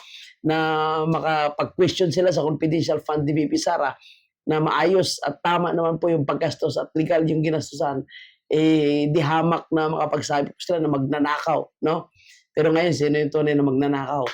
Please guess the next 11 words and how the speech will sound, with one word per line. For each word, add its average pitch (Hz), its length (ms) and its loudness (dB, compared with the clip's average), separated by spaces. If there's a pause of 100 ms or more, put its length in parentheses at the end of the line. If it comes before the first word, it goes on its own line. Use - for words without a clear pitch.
(200)
Si, - 400 -2
sino 160 320 2
yung, 151 400 2
ah, 147 160 -2
kasabwat 147 560 -2
din 156 80 2
ng 143 160 2
magnanakaw? 139 640 0 (320)
Kasi 175 320 0
basta't 160 400 -2
kasabwat 170 480 -2